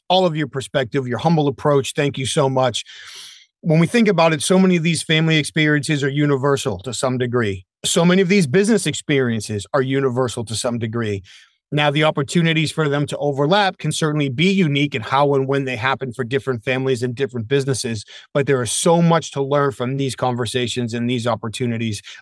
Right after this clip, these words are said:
I really appreciate you sharing your perspective with us today. Thank you, sir.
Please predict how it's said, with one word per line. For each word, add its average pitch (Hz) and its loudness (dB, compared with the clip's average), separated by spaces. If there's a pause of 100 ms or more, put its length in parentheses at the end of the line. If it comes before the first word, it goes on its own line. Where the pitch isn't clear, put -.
I 120 0
really 139 0
appreciate 123 -4
you 120 -6
sharing 117 -6
your 113 -4
perspective 110 -8
with 107 -6
us 104 -4
today. 101 -8 (340)
Thank 101 -6
you, 104 -8
sir. 90 -12